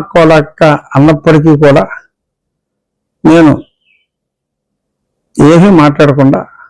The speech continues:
వెళ్ళిపోయిన వలన ఆ అన్నోడు బతికిపోయాడు, నేను జైలుకి వెళ్ళకుండా సేవ్ అయిపోయా.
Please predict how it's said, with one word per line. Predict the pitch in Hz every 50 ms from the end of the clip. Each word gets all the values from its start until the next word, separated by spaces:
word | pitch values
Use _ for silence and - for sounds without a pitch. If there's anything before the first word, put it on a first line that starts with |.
| _ _ _ _ _ _ _ _ _ _ _ _ -
వెళ్ళిపోయిన | 123 131 143 165 185 160 160 170 165 156 147 139 135
వలన | 135 131 131 131 131 139 170 233 - - - - - - _ _ _ _ _ _ _ _ _ _ _ _ _ _ _ _ _ _ _ _ _ _ _ _ _ _ _ _ _ -
ఆ | 139 143 143 143 139 131
అన్నోడు | 135 143 160 175 170 156 135 135
బతికిపోయాడు, | 135 131 151 151 143 151 165 160 160 180 285 - - _ _ _ _ _ _ _ _ _ _ _ 277 277 - _ _ _ _ _ _ _ _ _ -
నేను | 160 165 196 202 185 160 180
జైలుకి | 190 190 185 175 190
వెళ్ళకుండా | 175 156 127 113 - 226 196 147 - - 254 254 - - - - _ _ - - _ _ _ _ _ _ _ _ _ _
సేవ్ | - - 214 214 208 185
అయిపోయా. | 156 139 135 123 107 101